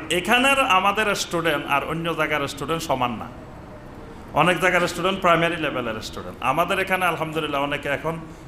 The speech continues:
কলেজ লেভেল, ইউনিভার্সিটি লেভেলে পৌঁছে গেছে, আলহামদুলিল্লাহ। হ্যাঁ, তো সুতরাং ওই এই, এই লবণ জ্ঞানটা বুঝেই দাওয়াত প্রয়োগ করতে হয়। আর এটা আল্লাহ সুবহানাহু ওয়া তাআলা প্রদত্ত দান, এটা সবাই ইচ্ছা করলেও পারে না।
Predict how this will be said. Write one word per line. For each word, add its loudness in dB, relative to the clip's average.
কলেজ 4
লেভেল, 2
ইউনিভার্সিটি -2
লেভেলে 0
পৌঁছে -2
গেছে, -8
আলহামদুলিল্লাহ। -2
হ্যাঁ, -6
তো 4
সুতরাং 6
ওই 4
এই, 4
এই 6
লবণ 6
জ্ঞানটা 4
বুঝেই 2
দাওয়াত 2
প্রয়োগ -2
করতে -8
হয়। -10
আর 6
এটা 4
আল্লাহ 4
সুবহানাহু -2
ওয়া -2
তাআলা -2
প্রদত্ত -4
দান, -4
এটা 2
সবাই 4
ইচ্ছা 2
করলেও -2
পারে -2
না। -10